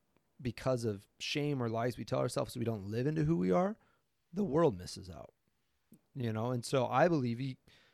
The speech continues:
you know, regardless of how many people listen to my show or how many people follow me, I don't really care on that level. But what I do know is I'm, I'm putting into the world what I know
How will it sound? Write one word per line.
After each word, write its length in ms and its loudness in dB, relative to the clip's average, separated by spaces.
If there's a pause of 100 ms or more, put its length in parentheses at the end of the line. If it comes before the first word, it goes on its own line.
(320)
you 160 -4
know, 320 -6 (720)
regardless 320 -2
of 80 -6
how 120 -6
many 120 -2
people 260 -6
listen 240 -6
to 60 -8
my 60 -12
show 280 -4
or 460 0
how 160 -8
many 160 -4
people 300 -8
follow 400 -6
me, 100 -4
I 100 -6
don't 200 -4
really 320 -2 (340)
care 400 0
on 120 -2
that 260 -4
level. 340 -2 (220)
But 80 -2
what 80 2
I 20 0
do 180 -4
know 220 -2
is 100 -4
I'm, 220 -4 (580)
I'm 220 -2
putting 320 0
into 460 -2
the 80 0
world 340 -2
what 160 -6
I 60 -6
know 440 -4